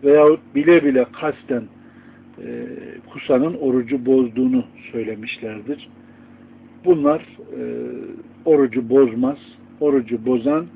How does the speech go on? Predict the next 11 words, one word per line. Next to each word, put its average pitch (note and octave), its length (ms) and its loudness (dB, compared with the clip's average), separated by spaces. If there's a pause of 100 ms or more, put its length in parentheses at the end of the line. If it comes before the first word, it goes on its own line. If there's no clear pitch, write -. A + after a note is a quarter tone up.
(520)
yeme C3+ 360 2
içme C#3 560 -4
ve B2+ 180 -4
cinsi C3 340 -8
münasebettir. A#2 920 -8 (680)
Ve C#3+ 300 2 (800)
gıda D3 500 6 (240)
serumu B2+ 420 0
olarak A#2 320 -4 (120)
alınan B2+ 460 -4 (460)
serumlarda B2+ 760 -4